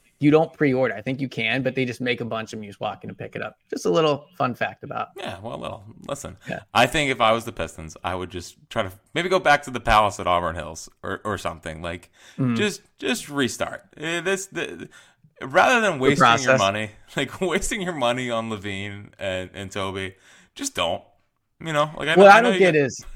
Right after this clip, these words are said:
Speaker 1: and we're
Speaker 2: money
Speaker 1: turning
Speaker 2: to
Speaker 1: into
Speaker 2: burn.
Speaker 1: a Pistons pod, but, like, why wouldn't you just make the trade anyway this year? Like, they're not competing. I get that he's having surgery, but it seems like it's a pretty standard surgery on his foot.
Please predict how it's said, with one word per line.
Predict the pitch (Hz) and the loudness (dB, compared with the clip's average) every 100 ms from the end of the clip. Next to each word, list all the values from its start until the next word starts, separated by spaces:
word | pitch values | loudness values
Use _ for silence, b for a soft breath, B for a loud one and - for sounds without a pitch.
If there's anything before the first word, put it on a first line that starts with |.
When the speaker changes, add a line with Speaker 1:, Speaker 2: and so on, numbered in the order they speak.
| - 139 | -8 -2
Speaker 1:
and | 135 127 | 0 2
we're | |
Speaker 2:
money | 131 143 | 6 6
Speaker 1:
turning | 127 | 4
Speaker 2:
to | |
Speaker 1:
into | 113 107 | 2 -2
Speaker 2:
burn. | 92 | -2
Speaker 1:
a | |
Pistons | 107 107 104 | -4 -6 -8
pod, | - 104 104 - | -4 -4 -6 2
but, | 139 139 - | 4 4 2
like, | 165 139 - | 0 0 0
why | 135 185 | 2 4
wouldn't | 226 185 | 4 0
you | |
just | 165 127 | 0 0
make | 127 143 | 0 -2
the | 139 | -2
trade | 139 120 | 0 0
anyway | 120 110 117 131 - _ - | 0 -4 -6 -10 -16 _ -6
this | 120 127 | -6 -6
year? | 123 139 143 | -12 -6 -4
Like, | 139 | 2
they're | 160 | 6
not | 190 185 | 6 4
competing. | 117 - 156 147 143 - _ - | -4 0 0 0 -6 -20 _ 0
I | 147 | 2
get | 165 175 | 2 2
that | 160 | 4
he's | 147 | 4
having | 143 120 | 4 2
surgery, | - 156 131 | 0 2 2
but | 123 131 | -2 -4
it | 123 | -2
seems | 147 | -2
like | 143 | 0
it's | 143 131 | -2 -4
a | |
pretty | - 135 120 | -2 -2 -2
standard | - 123 120 110 | -4 -4 -4 -6
surgery | - 123 113 110 | -4 -4 -2 -6
on | 101 | -6
his | 104 | -12
foot. | - 131 107 | -2 0 0